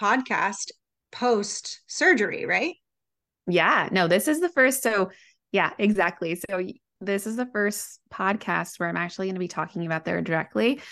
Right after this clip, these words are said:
Speaker 2: I've spoken about this journey, you know, the idea of, like, why am I getting my breast implants removed?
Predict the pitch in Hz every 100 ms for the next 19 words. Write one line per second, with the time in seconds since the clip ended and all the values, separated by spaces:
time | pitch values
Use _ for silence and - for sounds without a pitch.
0 | - - 202 208 - - 208 214 247 240
1 | 240 233 233 240 233 220 226 220 196 180
2 | 180 180 175 175 180 180 175 175 - 170
3 | 170 175 175 170 165 165 160 - 156 165
4 | 156 196 285 277 269 262